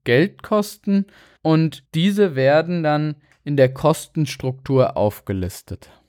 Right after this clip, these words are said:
Das kann je nach Unternehmen natürlich stark variieren. In manchen Unternehmen ist es die I-T-Infrastruktur, in anderen Unternehmen ist es die Ladenfläche,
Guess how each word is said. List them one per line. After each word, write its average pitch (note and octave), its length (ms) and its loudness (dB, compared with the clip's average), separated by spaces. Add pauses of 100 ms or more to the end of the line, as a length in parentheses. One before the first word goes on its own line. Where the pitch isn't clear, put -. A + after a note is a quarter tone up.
(200)
Das D3 240 0
kann F#3+ 380 2
je C#3 320 2
nach D#3 220 4
Unternehmen D3+ 680 2
natürlich C3+ 720 -2
stark C#3+ 460 -2
variieren. F#3 760 0 (500)
In D3 480 -2
manchen D#3 480 2
Unternehmen D#3 680 2
ist C#3 260 -4
es C3+ 120 -4
die C#3 140 0
I-T-Infrastruktur, D#3+ 1600 0 (300)
in C#3+ 160 -4
anderen F3+ 500 2
Unternehmen D3 880 0
ist C#3 260 -6
es C3 160 -4
die C3+ 140 -6
Ladenfläche, E3 1120 0